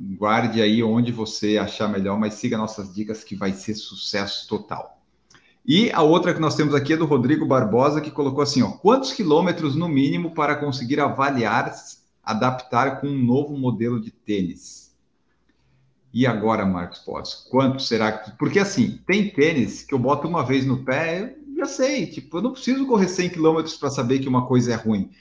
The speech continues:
É igual você ver um, uma, alguma série da Netflix, no primeiro episódio você já pode saber, você pode continuar vendo porque quer acabar,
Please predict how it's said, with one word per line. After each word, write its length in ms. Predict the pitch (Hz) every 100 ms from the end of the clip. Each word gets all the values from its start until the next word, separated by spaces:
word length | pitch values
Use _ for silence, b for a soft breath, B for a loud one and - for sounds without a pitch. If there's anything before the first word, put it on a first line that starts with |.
| b
É 60 | 131
igual 180 | 127 175
você 120 | 190
ver 100 | 185
um, 280 | 214 226 214
uma, 320 | 180 175 151
alguma 340 | 143 143 175
série 320 | - - 139
da 100 | 151
Netflix, 520 | 139 131 - 131 143 160
no 100 | 156
primeiro 320 | 165 160 196
episódio 340 | 196 147 160
você 80 | 180
já 100 | 196
pode 280 | 196 196 208
saber, 160 | 120
você 100 | 98
pode 260 | 113 127 127
continuar 380 | 127 120 120 110
vendo 240 | 117 127
porque 300 | - 185 180
quer 160 | - 135
acabar, 640 | - 101 110 123 - -